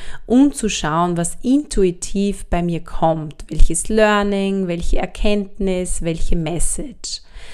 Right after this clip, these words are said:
Bedeutet, ich habe natürlich nicht alle Folgen noch einmal angehört. Das wären mehrere Stunden an Podcast-Inhalten gewesen, die es da ja zu hören gibt.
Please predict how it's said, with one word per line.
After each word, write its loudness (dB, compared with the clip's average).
Bedeutet, 8
ich 10
habe 8
natürlich 4
nicht 10
alle 8
Folgen 2
noch 4
einmal 0
angehört. 0
Das -2
wären 0
mehrere 0
Stunden -2
an -2
Podcast-Inhalten 2
gewesen, -2
die 4
es 0
da 2
ja 6
zu -2
hören 2
gibt. 2